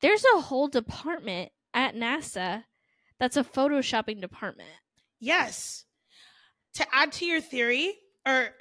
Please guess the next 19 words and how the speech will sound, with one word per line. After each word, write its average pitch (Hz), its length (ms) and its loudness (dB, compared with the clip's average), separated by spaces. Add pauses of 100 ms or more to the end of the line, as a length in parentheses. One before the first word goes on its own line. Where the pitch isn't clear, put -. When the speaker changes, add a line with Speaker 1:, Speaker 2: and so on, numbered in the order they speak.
(160)
Speaker 2:
to - 160 -8
add 269 120 2
to 320 80 -12
the 320 60 -10
conspiracy 277 540 -10
theory, 240 500 -8 (220)
Speaker 1:
Right. 196 380 -2
Speaker 2:
we 277 180 -2
have 339 200 0
never 254 540 -4 (160)
seen 240 640 -6 (160)
actual 233 340 -4
images 214 360 -10
of 175 140 -18
Earth. 175 280 -14 (540)
Let 220 200 -6
me 226 60 0
Speaker 1:
Right. 294 220 4
Speaker 2:
explain. - 240 -10